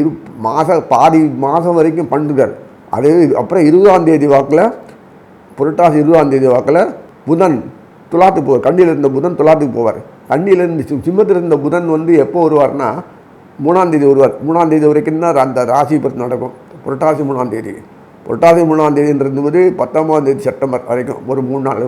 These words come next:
மூணு நாள் போதும் நமக்கு. எவ்வளோ கிடைக்கும் உங்களுக்கு? அதே மாதிரி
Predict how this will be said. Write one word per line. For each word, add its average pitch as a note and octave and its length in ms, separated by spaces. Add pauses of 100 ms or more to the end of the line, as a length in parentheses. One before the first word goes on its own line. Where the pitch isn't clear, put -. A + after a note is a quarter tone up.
மூணு D3 120
நாள் D#3+ 260
போதும் C3+ 300
நமக்கு. A2 220 (220)
எவ்வளோ C3+ 240
கிடைக்கும் A#2+ 260
உங்களுக்கு? F#2 300 (300)
அதே C#3 200
மாதிரி D#3+ 280